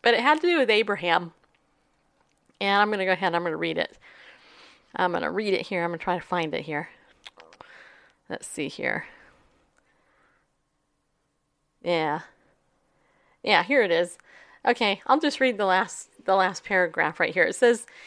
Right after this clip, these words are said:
in, in beginning in Romans four, verse sixteen, it said, "For this reason, it is by faith, in order that it may be in accordance with grace,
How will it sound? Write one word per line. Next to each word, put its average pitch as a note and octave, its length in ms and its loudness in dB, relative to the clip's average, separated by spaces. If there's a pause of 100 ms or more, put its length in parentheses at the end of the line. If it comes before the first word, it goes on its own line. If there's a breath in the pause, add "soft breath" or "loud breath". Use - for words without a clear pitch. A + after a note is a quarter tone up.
(160 loud breath)
in, G#3+ 400 0
in G#3 400 -4
beginning D#4 380 -2
in B3 260 0
Romans A3+ 360 0
four, F#3+ 300 0
verse F3 300 0
sixteen, - 580 -6
it E3 140 -6
said, F3+ 240 -2
"For A3 120 -4
this C4+ 320 -4
reason, F#3 640 -4 (600 loud breath)
it A3 180 2
is C4+ 240 2
by G#3 260 -2
faith, - 800 -4 (160)
in A3 200 0
order E4+ 380 4
that A3+ 240 2
it F#3 60 -6
may G3+ 160 -2
be G3 160 -4
in F#3 80 0
accordance B3 520 0
with - 220 -4
grace, A3+ 720 0